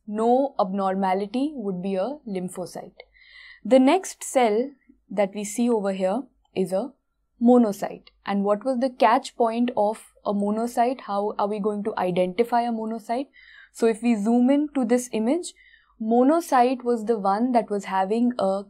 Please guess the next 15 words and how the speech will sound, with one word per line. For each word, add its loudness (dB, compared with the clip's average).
kidney-shaped 0
or 4
a 0
reniform 0
nucleus. -14
So -6
kidney, 0
renal, -2
that 0
is -4
how -6
we -8
had -6
remembered. -2
Kidney-shaped 2